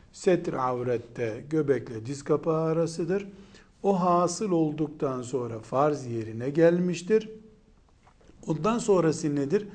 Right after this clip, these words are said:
Ondan sonrası namaza tazimdir, namazın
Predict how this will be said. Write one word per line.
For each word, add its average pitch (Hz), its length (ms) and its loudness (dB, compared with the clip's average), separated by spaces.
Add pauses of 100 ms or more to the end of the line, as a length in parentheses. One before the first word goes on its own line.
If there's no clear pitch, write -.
(440)
Ondan 110 340 -4
sonrası 120 680 0 (420)
namaza 117 420 -2
tazimdir, 120 880 -6
namazın 117 480 -8